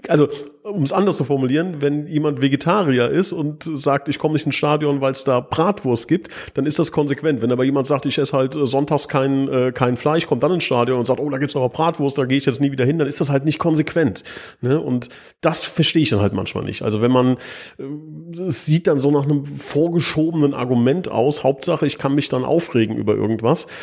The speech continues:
Ähm, und das wär, das ist halt schade, ne? Weil's dann die Falschen trifft, glaub ich. Und das ist halt in dem Fall unsere verdammt coole, junge Mannschaft.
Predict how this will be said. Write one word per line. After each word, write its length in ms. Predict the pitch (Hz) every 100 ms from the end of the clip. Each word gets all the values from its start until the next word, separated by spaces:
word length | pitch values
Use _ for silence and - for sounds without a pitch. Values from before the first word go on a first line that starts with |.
| - -
Ähm, 460 | 113 113 117 120 -
und 200 | 135 123
das 200 | 139 -
wär, 220 | 143 117
das 140 | - 139
ist 120 | 139
halt 140 | 127
schade, 400 | - 117 92 95 -
ne? 200 | 135 208
Weil's 220 | 123 110
dann 400 | - 117 123 135 - _ -
die 60 | 120
Falschen 380 | 131 123 -
trifft, 320 | 104 101 - -
glaub 240 | 95 90
ich. 160 | - -
Und 80 |
das 160 | 101 98
ist 120 | 120
halt 140 | 117 101
in 60 |
dem 160 | 101 107
Fall 380 | 110 110 113 117 _
unsere 500 | 123 107 - 107 110
verdammt 600 | - 113 110 117 - -
coole, 360 | - 143 139
junge 280 | 127 113 107
Mannschaft. 440 | 101 98 - -